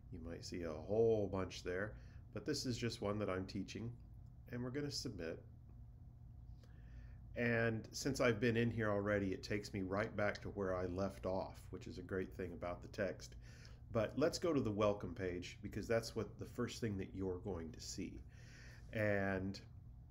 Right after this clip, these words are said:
we have the welcome page for students that you can read, and a little bit of information about professor, for, for professors. Um, what you will probably be directed to do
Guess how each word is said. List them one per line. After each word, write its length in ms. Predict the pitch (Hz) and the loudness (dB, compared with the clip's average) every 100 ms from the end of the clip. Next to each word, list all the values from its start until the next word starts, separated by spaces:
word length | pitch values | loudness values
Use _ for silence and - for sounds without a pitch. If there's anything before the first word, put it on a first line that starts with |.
| - - - - - - - - - - - | -14 -16 -14 -14 -12 -12 -14 -14 -14 -10 0
we 120 | 117 | 0
have 380 | 113 147 143 139 | 2 2 2 2
the 80 | - | 2
welcome 340 | 107 113 117 110 | 4 4 4 0
page 320 | 117 107 104 | 0 0 0
for 120 | 95 | -6
students 560 | - - 120 113 110 - | -8 -4 -2 0 -4 -6
that 160 | 101 | -4
you 120 | 110 | -4
can 260 | 113 110 98 | -4 -4 -2
read, 480 | 98 104 101 101 95 - | -2 0 2 0 -2 -8
and 560 | 90 85 80 80 80 80 | -8 -8 -8 -8 -8 -8
a 220 | 82 82 | -6 -4
little 140 | 92 92 | -4 -2
bit 140 | 98 | -2
of 120 | 92 | 0
information 540 | 101 95 98 98 - 95 | -2 -2 0 0 -2 -4
about 260 | 92 90 | -4 -6
professor, 560 | - - 117 107 110 104 - | -8 -2 0 0 -2 -6 -6
for, 320 | - 107 110 - | 0 0 0 4
for 180 | 120 | 4
professors. 680 | 113 - - 113 - 113 117 - - - - - - | 4 0 -2 -2 -2 -6 -8 -10 -14 -14 -14 -12 -8
Um, 600 | 87 85 82 76 73 - - - - - - - - - - - - - - - - - - - - - | -6 -4 -4 -6 -8 -10 -12 -14 -14 -14 -12 -12 -14 -12 -12 -12 -12 -14 -14 -14 -14 -14 -16 -16 -14 0
what 260 | 127 - | 2 4
you 120 | 147 | 6
will 160 | 139 127 | 6 4
probably 600 | 120 - 180 180 156 139 | 2 0 2 2 2 2
be 220 | 120 117 | 4 2
directed 500 | 107 101 107 110 101 | 2 2 2 2 -4
to 80 | 98 | -6
do 360 | 95 98 90 | -2 0 0